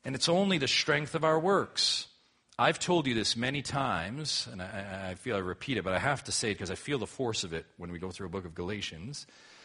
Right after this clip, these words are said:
Having a Roman Catholic background like I do, I've been at so many funerals at a Catholic Mass where I've heard the priest say, "Holy Father, we hope that their righteousness is enough."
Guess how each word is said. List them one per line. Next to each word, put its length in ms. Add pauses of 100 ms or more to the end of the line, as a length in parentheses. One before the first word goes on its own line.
(360)
Having 260
a 40
Roman 280
Catholic 380
background 380
like 160
I 60
do, 220
I've 100
been 140
at 100
so 220
many 160
funerals 840 (220)
at 100
a 40
Catholic 500
Mass 420
where 100
I've 120
heard 180
the 60
priest 340
say, 440 (1200)
"Holy 360
Father, 540 (400)
we 200
hope 340
that 180
their 180
righteousness 800
is 160
enough." 600